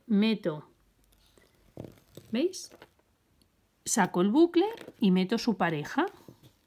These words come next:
Y este ya le tengo ganchillado. Antes de anudar voy a ganchillar este.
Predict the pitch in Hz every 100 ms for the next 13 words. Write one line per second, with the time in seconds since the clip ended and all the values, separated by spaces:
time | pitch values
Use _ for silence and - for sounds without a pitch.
0 | _ _ _ _ _ _ _ _ _ _
1 | _ _ _ _ _ - 226 240 - 269
2 | 262 254 311 370 359 294 254 - 208 160
3 | 156 151 - 262 302 - 294 277 330 349
4 | 285 262 254 240 - 262 285 165 - -
5 | 170